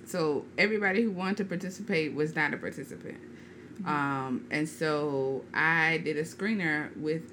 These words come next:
Speaker 1: all interested parties and, um, you know,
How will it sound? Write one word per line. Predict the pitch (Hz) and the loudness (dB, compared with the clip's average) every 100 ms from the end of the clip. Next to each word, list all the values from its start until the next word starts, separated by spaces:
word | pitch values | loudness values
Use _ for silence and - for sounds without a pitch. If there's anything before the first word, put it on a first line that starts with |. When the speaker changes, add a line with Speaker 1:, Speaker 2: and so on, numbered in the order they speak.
| - | -2
Speaker 1:
all | 147 147 | 0 0
interested | 160 165 170 147 - | -2 -4 -6 -6 0
parties | 214 214 170 143 143 151 - - - | 2 2 2 -4 -6 -8 -10 -10 -2
and, | 151 147 139 135 139 139 - - - - - - - | 0 2 0 -2 -2 -4 -8 -16 -16 -16 -16 -18 -6
um, | 139 139 135 131 131 131 - 165 - - - - - | -2 -2 -2 -4 -4 -6 -6 -8 -14 -18 -18 -10 2
you | 294 | 4
know, | 233 | 4